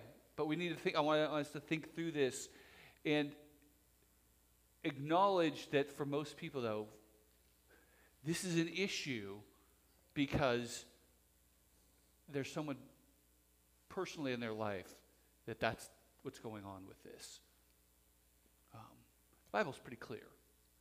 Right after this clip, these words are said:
But we're gonna talk through, through some of those issues today. That, uh, Jesus really is the only way that we can get there.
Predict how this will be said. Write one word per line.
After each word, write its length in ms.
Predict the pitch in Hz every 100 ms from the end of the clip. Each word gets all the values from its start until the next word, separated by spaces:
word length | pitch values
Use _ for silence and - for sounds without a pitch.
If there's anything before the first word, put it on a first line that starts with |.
| _ _ _ _ _ _ _ _ _ _ _ _ _ _ _ _ _ _ _
But 80 | 139
we're 100 | 143
gonna 120 | 143
talk 320 | 139 123 -
through, 240 | 135 123 117 -
through 120 | 123
some 220 | 110 123
of 80 | 117
those 220 | 110 104 110
issues 300 | - 113 -
today. 440 | 117 104 104 113 - _ _ _ _ _ _ _ _ _ _ _ _ _ _ _ _ _ _
That, 340 | 120 104 - 117
uh, 260 | 104 101 - - _ _ _ _ _ - - - - - - - - - _ _ _ _
Jesus 380 | - 147 147 147
really 340 | 147 139 131
is 120 | 131 131
the 100 | 120
only 160 | 120
way 400 | 113 117 117 107 - - - - - - - - -
that 80 | 131
we 100 | 117
can 180 | - 120
get 200 | 120 117
there. 200 | 107